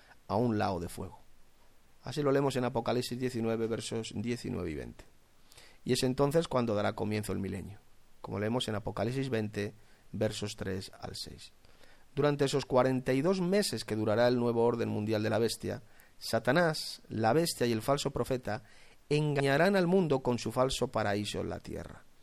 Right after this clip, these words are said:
Ellos proclamarán que la paz y seguridad ha llegado al mundo y que los odiados cristianos ya no existen dentro de ese nuevo orden mundial.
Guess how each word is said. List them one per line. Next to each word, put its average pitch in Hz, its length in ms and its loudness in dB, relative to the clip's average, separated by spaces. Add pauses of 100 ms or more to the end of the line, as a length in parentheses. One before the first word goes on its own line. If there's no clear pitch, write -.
(200)
Ellos 170 300 0
proclamarán 127 840 2
que 104 120 -6
la 98 220 -4
paz 143 220 2
y 131 60 -2
seguridad 113 400 -2
ha 110 40 0
llegado 98 260 -4
al 90 60 -6
mundo 92 380 -10 (520)
y 170 100 -6
que - 100 -2
los 170 180 4
odiados 143 420 4
cristianos 131 520 0
ya 127 160 2
no 120 60 0
existen 117 520 -4
dentro 127 400 0
de 101 80 -2
ese 107 300 -4 (320)
nuevo 117 500 2
orden 98 240 -2
mundial. 90 500 -10